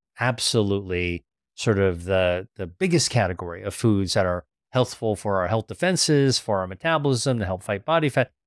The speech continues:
and so many other reasons, for the, for the reasons that people have talked about before.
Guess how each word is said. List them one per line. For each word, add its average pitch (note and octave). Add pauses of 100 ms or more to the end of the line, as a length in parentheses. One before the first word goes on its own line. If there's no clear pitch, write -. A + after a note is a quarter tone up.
and C#3+
so F3
many D3+
other A2+
reasons, F#2+
for A#2
the, A2 (440)
for C#3
the D#3+
reasons C3
that A2+
people A2
have F#2
talked D3
about G2
before. G#2